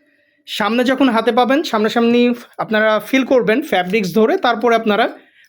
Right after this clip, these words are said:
পারচেজ করবেন। এতটা সফট ম্যাটেরিয়ালস। আর এগুলো যথেষ্ট পরিমাণে আমাদের এখানে অ্যাভেলেবল আছে, একদম রিসেন্ট আসা, গতকালকেই আমাদের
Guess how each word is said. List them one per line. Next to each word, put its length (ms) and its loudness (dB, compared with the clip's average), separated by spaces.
পারচেজ 300 -2
করবেন। 240 -2
এতটা 340 0
সফট 220 0
ম্যাটেরিয়ালস। 420 -6
আর 100 -2
এগুলো 220 4
যথেষ্ট 360 0
পরিমাণে 320 2
আমাদের 220 2
এখানে 180 2
অ্যাভেলেবল 460 2
আছে, 180 -2
একদম 180 2
রিসেন্ট 320 -2
আসা, 160 -2
গতকালকেই 520 0
আমাদের 180 0